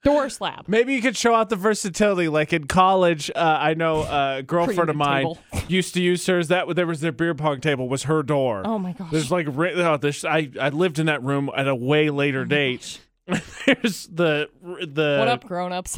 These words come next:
Speaker 1: <laughs>
Speaker 2: Oh, it's bad. They have the little water rings on it because
Speaker 1: Oh, my
Speaker 2: <laughs> what they
Speaker 1: gosh.
Speaker 2: did is a door.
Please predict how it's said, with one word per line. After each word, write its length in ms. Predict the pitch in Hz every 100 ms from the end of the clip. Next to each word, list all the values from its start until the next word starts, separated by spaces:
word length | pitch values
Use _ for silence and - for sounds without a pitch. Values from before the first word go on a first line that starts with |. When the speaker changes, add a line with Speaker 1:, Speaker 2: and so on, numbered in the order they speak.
| 220
Speaker 1:
<laughs> 80 | 196
Speaker 2:
Oh, 200 | 185 190
it's 240 | 165 139
bad. 340 | 127 143 117 107 _ _ _ -
They 100 | 170
have 160 | 180 156
the 100 | 175
little 460 | 156 175 160 131
water 420 | 151 151 202 202 175
rings 380 | 160 135 131
on 160 | 175 160
it 160 | 156 160
because 460 | 180 170 233 233
Speaker 1:
Oh, 20 |
my 200 | 202 247
Speaker 2:
<laughs> 60 | -
what 320 | 214 302 208
they 180 | 320 247
Speaker 1:
gosh. 140 | -
Speaker 2:
did 360 | - 269 285 -
is 180 | 269 254
a 80 | 247
door. 440 | 196 202 240 202